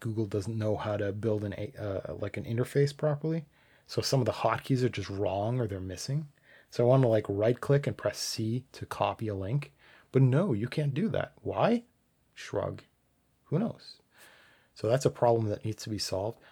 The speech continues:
I can't use it full time because of things like that. It's just bad. So I got one tool that helps me, one add-on that helps me move tabs around a little bit easier 'cause I need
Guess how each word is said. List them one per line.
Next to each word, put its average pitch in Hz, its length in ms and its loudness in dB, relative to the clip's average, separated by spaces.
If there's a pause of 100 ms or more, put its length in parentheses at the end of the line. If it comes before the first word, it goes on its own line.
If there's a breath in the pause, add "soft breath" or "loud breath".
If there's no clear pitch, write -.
(100)
I 123 140 2
can't - 380 0
use 117 200 0
it 110 80 -4
full 104 200 -2
time 98 280 -8
because 101 260 -6
of 98 80 -8
things - 280 -6
like 90 160 -10
that. 95 200 -10
It's - 140 -12
just - 260 -12
bad. - 400 -6 (1120 soft breath)
So 135 120 2
I 120 40 8
got 113 200 2
one 117 220 0
tool 117 280 2
that 104 120 -2
helps - 340 -4
me, 98 420 -6
one 107 220 -4
add-on 101 420 -4
that 92 120 -6
helps - 300 -8
me 95 380 -8
move 110 280 -2
tabs 147 320 0
around 143 300 4
a - 20 -2
little 135 180 2
bit 131 140 0
easier 131 420 0
'cause 107 220 -4
I 98 60 -4
need 113 320 0